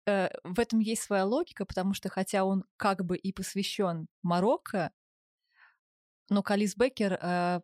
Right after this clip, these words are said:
парфюмер с русскими, с российскими корнями, и какое-то, видимо, вот что-то проскальзывает. Там очень красивый тёплый ладан, очень такой тёплый какой-то прополисный дух свечей, да, в маленькой цер-, церковке такой. Там маленький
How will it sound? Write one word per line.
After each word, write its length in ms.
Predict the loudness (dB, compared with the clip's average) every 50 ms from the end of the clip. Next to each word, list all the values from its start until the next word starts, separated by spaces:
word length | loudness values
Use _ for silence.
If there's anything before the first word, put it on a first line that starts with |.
| _
парфюмер 440 | -6 -8 -6 -2 0 0 2 0 0
с 100 | -2 -4
русскими, 460 | -2 -2 -2 -2 -4 -6 -10 -10 -8
с 60 | -6 -4
российскими 520 | -4 -4 -2 -2 -4 -4 -4 -6 -8 -8
корнями, 680 | -6 -6 -6 -6 -4 -2 -2 -2 0 0 0 0 0 -2
и 320 | -4 -6 -6 -4 -4 -4 -6 -8 -16 -20 -20 -12
какое-то, 420 | -12 -8 -4 -2 -2 -2 0 -2 -2
видимо, 300 | -2 -4 -2 -2 -2 -2
вот 100 | -2 -4
что-то 180 | -6 -8 -8 -6
проскальзывает. 640 | -4 -4 -4 -4 -4 -4 -2 -2 -4 -6 -10 -10 -8
Там 120 | -4 -4
очень 200 | -4 -4 -6 -8
красивый 460 | -8 -6 -6 -6 -4 -6 -6 -6 -6
тёплый 320 | -6 -6 -8 -8 -6 -6 -4
ладан, 600 | -2 0 0 0 0 0 0 -2 0 -2 -2 -6 _ -16 -20 -20 -20 -20 -20 _ _ _ _ _
очень 380 | -4 -4 -4 -2 -4 -4 -4 -4
такой 280 | -4 -6 -6 -4 -4 -6
тёплый 460 | -6 -4 -4 -4 -4 -4 -4 -6 -8
какой-то 280 | -8 -8 -10 -10 -10 -10
прополисный 720 | -6 -6 -6 -6 -4 -2 0 0 0 -2 -2 -2 -2 -2 0
дух 240 | 0 0 -2 -2 -4
свечей, 580 | -8 -8 -8 -6 -6 -4 -2 -2 0 0 0 -2
да, 200 | -2 -2 -2 -2
в 20 | -2
маленькой 380 | -4 -4 -4 -6 -8 -10 -12 -12
цер-, 240 | -10 -10 -10 -10 -10 _ -18 -12
церковке 540 | -8 -8 -8 -6 -8 -8 -8 -8 -12 -14 -14
такой. 260 | -14 -12 -12 -12 -10 -10
Там 120 | -8 -4
маленький 540 | -4 -4 -2 -4 -6 -6 -8 -10 -12 -12